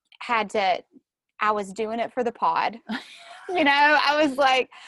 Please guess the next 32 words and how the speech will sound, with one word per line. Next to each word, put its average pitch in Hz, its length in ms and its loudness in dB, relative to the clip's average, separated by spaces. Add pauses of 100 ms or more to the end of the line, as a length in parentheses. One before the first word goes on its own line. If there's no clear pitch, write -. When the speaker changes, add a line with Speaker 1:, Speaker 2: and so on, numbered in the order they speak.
(300)
Speaker 1:
I - 80 0
Speaker 2:
For 240 60 4
Speaker 1:
really 302 240 4
Speaker 2:
the 339 60 2
Speaker 1:
d-, 330 140 -2
Speaker 2:
sausage. 539 440 -4 (240)
Speaker 1:
yeah, 214 380 2
I 262 120 2
did. 302 480 2
I 277 100 2
wasn't 311 360 4
really 294 420 2
loving 254 520 2
it, 311 280 0
but 240 140 0
I 226 140 0
said, - 260 -8
but, 247 220 2 (260)
but 233 260 2
this, 247 120 2 (160)
Speaker 2:
Right. - 200 -8
Speaker 1:
but 233 140 0
the 226 80 0
Peloton, 370 720 0 (100)
I 226 60 -2
mean, 208 400 -4 (260)
Speaker 2:
Yeah. 156 300 -4 (160)
Speaker 1:
I, 226 340 2 (100)
I 214 100 0
was, 202 500 -8 (580)
I 226 120 0
really, 202 480 0